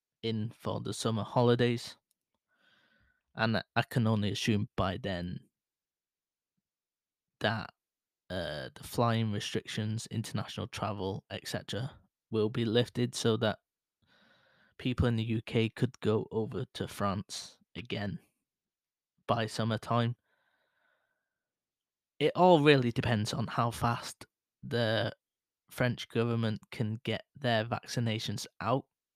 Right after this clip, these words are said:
I believe they're going quite well, but now that they've opened, uh, Newport Bay Hotel, which I've stayed at, by the way, and it is massive and beautiful.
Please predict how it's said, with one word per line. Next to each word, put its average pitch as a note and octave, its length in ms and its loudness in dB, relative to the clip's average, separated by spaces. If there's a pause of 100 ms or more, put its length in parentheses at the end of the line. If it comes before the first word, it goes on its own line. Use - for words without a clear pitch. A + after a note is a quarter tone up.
I - 100 -4
believe D3+ 400 2
they're F#3 140 4
going F#3+ 260 6
quite F3 380 4
well, F3+ 360 4 (680)
but G#2+ 120 -2
now A#2+ 220 2
that A2+ 160 0
they've A2+ 240 -4
opened, A#2 540 2 (280)
uh, G#2 240 0 (880)
Newport A#2 460 0
Bay G#2+ 160 0
Hotel, A#2 520 -2
which F#3 260 2
I've C#3 140 2
stayed C3+ 300 4
at, - 160 -6
by D2+ 160 -6
the C#2+ 100 -8
way, - 120 -10 (360)
and - 240 -4 (1400)
it B2+ 200 0
is B2 280 0
massive A#2+ 680 4 (120)
and G#2 400 -6 (120)
beautiful. - 640 2